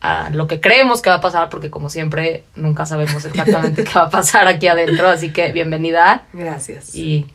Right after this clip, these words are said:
Speaker 1: pues, venga.
Speaker 2: Eh, bueno, yo me llamo Irit Fasja.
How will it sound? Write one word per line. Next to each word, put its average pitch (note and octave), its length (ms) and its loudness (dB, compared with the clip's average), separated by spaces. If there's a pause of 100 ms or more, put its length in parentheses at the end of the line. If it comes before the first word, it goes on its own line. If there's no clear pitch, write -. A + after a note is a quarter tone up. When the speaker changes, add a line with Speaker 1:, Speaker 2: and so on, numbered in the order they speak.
Speaker 1:
pues, D#3 160 -8
venga. D#3 260 -6 (680)
Speaker 2:
Eh, D#3+ 280 -2
bueno, D#3 240 -4
yo E3 180 -4
me F#3 100 -8
llamo F3 200 -8
Irit D#3 240 -10
Fasja. C4+ 640 -2